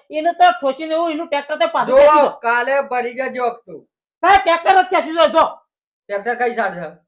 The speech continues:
Speaker 1: અમે તો એને તો કાલે પકડીને બોજીને
Speaker 2: પણ
Speaker 1: એવો
Speaker 2: તમે
Speaker 1: ઠોકો
Speaker 2: મને
Speaker 1: પેલો
Speaker 2: એનું
Speaker 1: તો
Speaker 2: ઠેકો-,
Speaker 1: બધું.
Speaker 2: ઠેકોનું બતાવ્યા વગર ટ્રેક્ટર
Speaker 1: ઠેકોનું
Speaker 2: નું
Speaker 1: તમે
Speaker 2: છે.
Speaker 1: સાહેબ બતાવો તો એ કાલે આવજો.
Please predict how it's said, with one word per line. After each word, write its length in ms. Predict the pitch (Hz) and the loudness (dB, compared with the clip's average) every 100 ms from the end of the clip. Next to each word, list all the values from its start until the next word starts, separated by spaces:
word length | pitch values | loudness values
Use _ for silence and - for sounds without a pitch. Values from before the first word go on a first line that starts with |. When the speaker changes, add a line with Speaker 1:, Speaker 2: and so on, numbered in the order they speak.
| _ - | _ -4
Speaker 1:
અમે 240 | 285 330 | -2 -2
તો 80 | 330 | -4
એને 180 | 339 320 | -4 -2
તો 100 | 359 | -2
કાલે 240 | 330 320 339 | 0 2 2
પકડીને 360 | 330 311 339 | 0 -2 -2
બોજીને 300 | 320 294 330 | -2 -4 -2
Speaker 2:
પણ 60 | 339 | 0
Speaker 1:
એવો 60 | 339 | 0
Speaker 2:
તમે 100 | 269 | 2
Speaker 1:
ઠોકો 180 | 302 | 2
Speaker 2:
મને 100 | 285 | 2
Speaker 1:
પેલો 140 | 262 302 | 0 2
Speaker 2:
એનું 180 | 311 320 | 2 2
Speaker 1:
તો 60 | |
Speaker 2:
ઠેકો-, 160 | 311 294 | 2 0
Speaker 1:
બધું. 180 | 294 - | -2 -8
Speaker 2:
ઠેકોનું 580 | - 233 233 269 269 | -4 -2 -2 -4 -4
બતાવ્યા 380 | 247 247 247 247 | -6 -6 -4 -4
વગર 200 | 247 247 | -6 -10
ટ્રેક્ટર 280 | 240 226 - | -10 -8 0
Speaker 1:
ઠેકોનું 300 | 311 330 339 | 0 2 0
Speaker 2:
નું 80 | 349 | 0
Speaker 1:
તમે 120 | 349 | -2
Speaker 2:
છે. 40 | 311 | 0
Speaker 1:
સાહેબ 240 | 320 320 | 0 0
બતાવો 260 | 302 311 330 | 0 2 2
તો 80 | 320 | 0
એ 80 | |
કાલે 260 | 320 294 311 | 0 2 2
આવજો. 340 | 320 320 349 | 0 0 2